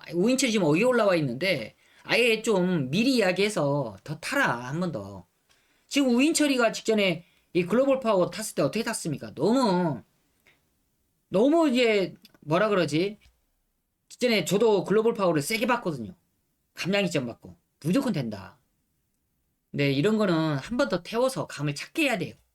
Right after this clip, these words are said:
그게 좀 아쉬움이 있다. 이십오 조뿐만이 아니라 다른 마방들도 조금은 꼬맹이 기수들, 감량 기수들은 한 번이, 한 번만 기회 주는 게 아니라 두 번 정도는 줘야만이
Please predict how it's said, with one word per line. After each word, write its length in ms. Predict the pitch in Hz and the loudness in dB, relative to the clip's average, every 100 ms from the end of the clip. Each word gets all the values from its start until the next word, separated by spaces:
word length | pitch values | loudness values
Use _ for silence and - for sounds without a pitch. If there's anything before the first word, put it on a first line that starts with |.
| _ _ _ _ _ _ _ _ - | _ _ _ _ _ _ _ _ -6
그게 320 | 170 214 202 | 0 0 0
좀 160 | 185 | -2
아쉬움이 360 | 139 120 180 120 | -4 -4 -4 -6
있다. 280 | - 104 - _ _ _ _ - | -10 -20 -20 _ _ _ _ -8
이십오 440 | 160 - 190 160 | -4 -2 0 2
조뿐만이 960 | 165 165 151 143 135 131 - 240 320 320 | 2 2 2 0 -2 -6 -6 -2 0 0
아니라 200 | 143 147 | 0 -4
다른 200 | - 170 | -4 -4
마방들도 720 | 127 147 185 135 156 156 90 - _ _ _ - | -4 -2 -2 -2 -4 -6 -8 -16 _ _ _ -6
조금은 640 | 214 254 240 190 196 190 - | -2 0 2 0 -2 -8 -6
꼬맹이 440 | 214 220 214 196 | -2 0 0 -2
기수들, 320 | 160 147 147 | -4 -6 -6
감량 300 | 143 143 165 | -6 -2 -2
기수들은 680 | 170 147 - 139 165 175 175 - _ _ _ _ 240 | -2 -4 -6 -4 -2 -4 -8 -18 _ _ _ _ -4
한 140 | 269 | 0
번이, 380 | 294 277 240 233 | 0 0 0 -2
한 240 | 208 294 | 0 0
번만 260 | 330 339 269 | 2 2 2
기회 180 | 190 175 | 0 -2
주는 220 | 170 175 | 0 0
게 60 | 156 | 0
아니라 500 | 117 147 120 110 - _ _ _ | 0 -2 -2 -6 -12 _ _ _
두 180 | _ 196 | _ -2
번 180 | 214 262 | 0 0
정도는 360 | 220 196 170 147 | 0 0 -2 -4
줘야만이 840 | 131 147 175 151 151 180 190 | -2 2 2 0 0 0 -2